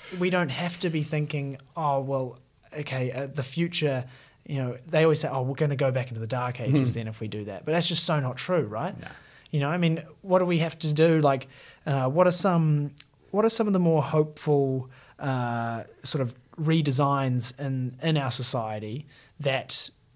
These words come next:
Speaker 1: that are effective?
Speaker 2: Yeah.
Speaker 1: You know, what is it? Is it, is it, I mean, we all know the classic, planting trees is
Speaker 2: Mm-hmm.
Speaker 1: simply the, the greatest defense we have, the highest form of technology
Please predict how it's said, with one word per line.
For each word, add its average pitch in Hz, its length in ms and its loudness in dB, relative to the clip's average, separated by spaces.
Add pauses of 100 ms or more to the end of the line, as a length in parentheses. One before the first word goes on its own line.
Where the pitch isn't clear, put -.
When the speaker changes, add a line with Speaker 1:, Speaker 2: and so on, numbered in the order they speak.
(240)
Speaker 1:
that 151 220 0
are 147 260 2
effective? - 600 -8 (120)
Speaker 2:
Yeah. 175 140 -10 (380)
Speaker 1:
You 143 80 0
know, 127 120 -2
what 175 200 4
is 175 100 4
it? 165 160 2
Is 165 120 6
it, 175 140 -2 (120)
is 143 180 2
it, - 340 0 (280)
I 156 80 0
mean, 139 160 0
we 143 160 2
all 156 140 6
know 139 240 2
the 127 100 -2
classic, 143 520 -4
planting 127 340 -2
trees 151 380 -4
is 110 100 -4
Speaker 2:
Mm-hmm. - 80 2
Speaker 1:
simply 131 340 -2
the, 117 200 -6 (120)
the 127 100 -6
greatest 123 380 -2
defense 127 420 -6
we 127 120 -2
have, 147 180 -2
the 127 60 -2
highest 139 460 0
form 131 220 -2
of 113 100 -8
technology 135 840 -4